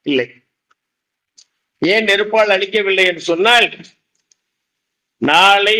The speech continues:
மறுமையிலே அந்த நெருப்பிலே அவர்கள் தொடர்ந்து வேதனை செய்யப்பட வேண்டும் என்பதற்காகத்தான்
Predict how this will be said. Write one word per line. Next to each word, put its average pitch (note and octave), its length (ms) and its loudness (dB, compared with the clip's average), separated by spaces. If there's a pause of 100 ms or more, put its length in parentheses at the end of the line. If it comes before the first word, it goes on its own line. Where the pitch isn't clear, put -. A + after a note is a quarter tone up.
மறுமையிலே F#3 760 0
அந்த F#3+ 260 -2
நெருப்பிலே F#3 600 -2
அவர்கள் F3 520 -2
தொடர்ந்து G#3 420 0
வேதனை F#3+ 440 -2
செய்யப்பட F3 520 -2
வேண்டும் F#3+ 420 -2
என்பதற்காகத்தான் E3+ 880 0